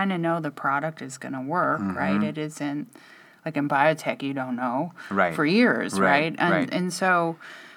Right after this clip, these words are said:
Speaker 1: um, th-, meanwhile, a food company is, is generating five percent net income every year. So you
Speaker 2: Mm-hmm.
Speaker 1: kinda compare the, the, um,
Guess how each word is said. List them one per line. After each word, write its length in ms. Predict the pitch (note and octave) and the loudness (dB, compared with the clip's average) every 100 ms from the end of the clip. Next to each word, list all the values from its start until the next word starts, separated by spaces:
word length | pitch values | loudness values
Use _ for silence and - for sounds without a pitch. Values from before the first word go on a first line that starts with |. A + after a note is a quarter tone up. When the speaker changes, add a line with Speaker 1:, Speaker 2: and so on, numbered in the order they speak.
| - - | -6 0
Speaker 1:
um, 500 | F3 E3+ E3 E3 - - | 2 4 2 -2 -6 -8
th-, 380 | E3 - - - | -8 -8 -16 -2
meanwhile, 540 | F#3+ G#3+ G#3+ F3+ D#3+ | 4 6 8 8 8
a 40 | E3 | 6
food 240 | F#3+ F3+ | 0 0
company 400 | E3 E3 D#3+ D3+ | 0 0 2 2
is, 240 | C#3+ C3+ - | 2 -2 -6
is 300 | - D#3+ C#3 | -6 -4 -2
generating 460 | D3+ C#3+ C#3 C3 C3 | 0 0 0 -2 -2
five 240 | C3 B2 | -2 -2
percent 400 | D3 C3+ C3 E2+ | -6 -8 -6 -6
net 160 | C3+ C3+ | -6 -6
income 340 | C#3 - - | -6 -6 -6
every 280 | B2+ C#3+ C3+ | -6 -6 -4
year. 200 | C3+ - | -4 -4
So 360 | - D#3 C#3+ - | 0 0 0 -2
you 160 | F3+ | -2
Speaker 2:
Mm-hmm. 40 | F#3 | 0
Speaker 1:
kinda 200 | G#3 F#3+ | 0 0
compare 540 | - D#3+ - D#3 E3 | -4 -6 -4 -2 -2
the, 380 | D#3 D3 C3 C3 | -2 -2 -2 -4
the, 440 | - D3+ D3 C3+ B2+ - | -8 -6 -6 -8 -10 -14
um, 460 | D3 C3 C3+ C3+ | -10 -8 -8 -10